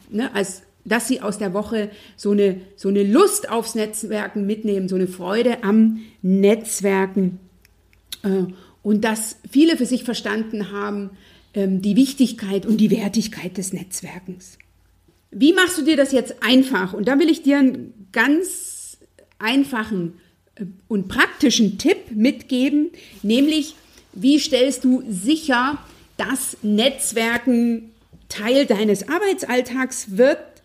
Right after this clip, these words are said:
Wie, wie kriegst du das hin, dass du das in deinen Alltag implementierst?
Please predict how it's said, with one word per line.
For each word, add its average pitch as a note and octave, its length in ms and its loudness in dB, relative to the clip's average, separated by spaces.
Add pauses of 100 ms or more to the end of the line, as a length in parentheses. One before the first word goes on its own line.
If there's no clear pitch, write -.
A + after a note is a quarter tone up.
(320)
Wie, C#4 480 4 (920)
wie B3+ 240 -2
kriegst F4 320 0
du D4+ 60 4
das - 220 0
hin, D4 240 4
dass G3 200 -6
du C4 80 0
das A3 200 -2
in A3+ 120 0
deinen F#3+ 240 -2
Alltag G3 460 -4
implementierst? F#3 1000 -4